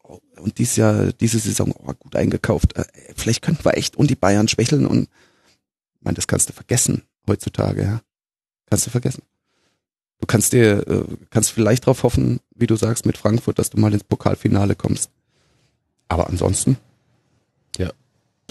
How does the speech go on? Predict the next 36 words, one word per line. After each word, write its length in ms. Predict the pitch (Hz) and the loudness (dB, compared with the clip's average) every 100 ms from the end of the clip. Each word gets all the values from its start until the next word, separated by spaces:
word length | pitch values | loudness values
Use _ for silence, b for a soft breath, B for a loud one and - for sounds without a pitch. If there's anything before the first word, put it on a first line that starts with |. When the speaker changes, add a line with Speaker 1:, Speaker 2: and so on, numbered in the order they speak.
| - | -6
Speaker 2:
Was, 260 | 95 - - | -6 -4 -2
wann, 460 | 104 107 107 - 78 | 0 2 2 0 -4
wann 400 | 87 104 117 110 | -2 2 2 2
war 140 | 113 | 2
der 80 | 110 | 2
letzte 340 | 104 107 - 98 | 0 0 -2 -2
deutsche 320 | 104 104 - | 0 0 2
Meister 440 | 104 104 104 123 | 2 2 2 0
außer, 680 | 78 107 104 110 107 78 73 | 0 0 0 0 0 -2 -4
äh, 40 | |
Bayern 440 | - 107 110 110 104 | -2 2 4 4 2
und 140 | 98 | 2
Dortmund? 420 | 95 107 127 123 | 0 0 2 2
Speaker 1:
Ja, 100 | 107 | 0
Wolfsburg, 120 | 95 120 | -4 -2
Speaker 2:
Zweitausendneun 840 | 107 104 117 110 113 110 110 117 | -2 0 2 2 4 4 4 4
Speaker 1:
oder? 60 | |
Speaker 2:
Wolfsburg 400 | 110 117 - - | 4 2 0 -2
Speaker 1:
Zweimal. 200 | 90 90 95 | -2 -2 -2
Speaker 2:
und 200 | 104 98 | 0 0
davor 320 | 98 104 101 | 0 0 -2
zweitausendsieben 800 | 101 107 101 110 107 104 113 113 | 0 0 2 0 0 0 0 0
Stuttgart. 520 | 101 127 - 85 73 B B B | 0 -4 -2 -6 -6 B B B
Und 180 | 92 95 | -2 -2
das 120 | - | 0
sind 160 | 101 | 0
jetzt 260 | 98 - - | 0 -2 -4
innerhalb 400 | 104 104 98 107 | 0 2 2 0
von 180 | - 95 - | -2 -4 -2
zehn 320 | 101 104 113 | 0 2 2
Jahren 420 | 101 98 107 110 | 2 0 0 0
hast 200 | 101 - | -2 -2
du 60 | - | -2
eigentlich 340 | 98 98 90 | 0 -2 0
nur 240 | 104 135 | 2 4
Bayern, 460 | - 82 110 139 165 | 2 0 0 2 0